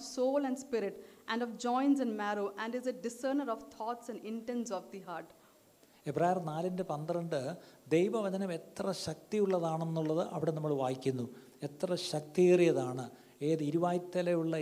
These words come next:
Speaker 2: ഏത് വാളിനേക്കാളിലും മൂർച്ചയുള്ളതാണ് എന്ന് നമ്മൾ വ്യക്തമായി നമ്മളുടെ വചനത്തെക്കുറിച്ച് നമ്മൾ വായിക്കുന്നു.
Speaker 1: We, we, we just read and we go, but,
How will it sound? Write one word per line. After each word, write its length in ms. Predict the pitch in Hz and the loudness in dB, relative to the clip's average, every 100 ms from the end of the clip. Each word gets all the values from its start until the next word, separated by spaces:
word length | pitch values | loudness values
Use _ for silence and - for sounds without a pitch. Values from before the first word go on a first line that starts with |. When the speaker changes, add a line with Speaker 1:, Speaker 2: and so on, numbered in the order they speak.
| 147 | 2
Speaker 2:
ഏത് 140 | 175 180 151 | 2 2 2
വാളിനേക്കാളിലും 760 | 151 170 170 - 160 170 170 151 | 0 -2 -2 -4 -6 -4 -4 -2
മൂർച്ചയുള്ളതാണ് 960 | 135 175 208 208 185 165 156 139 139 165 - - - | 2 4 4 2 -2 0 0 -2 -2 -4 -6 -18 -8
എന്ന് 120 | 151 160 | -2 0
നമ്മൾ 180 | 156 151 | 0 0
വ്യക്തമായി 360 | 147 180 160 156 | -2 -2 -2 -2
നമ്മളുടെ 240 | 151 139 156 - - 139 | -2 -2 -4 -6 -6 -4
വചനത്തെക്കുറിച്ച് 680 | 147 180 185 180 143 139 160 | 0 2 2 0 -2 -4 -4
നമ്മൾ 160 | 143 170 | -2 0
വായിക്കുന്നു. 400 | 156 131 120 110 - 247 | -2 -2 -6 -8 -12 -6
Speaker 1:
We, 60 | 311 349 262 | -4 -4 -6
we, 80 | 285 339 - 254 | -6 -8 -8 -6
we 80 | 330 208 - | -6 -6 -12
just 140 | 294 233 | -12 -12
read 140 | 233 294 | -8 -6
and 80 | 262 233 | -6 -8
we 40 | 190 | -6
go, 60 | 226 220 | -4 -2
but, 120 | 233 | -6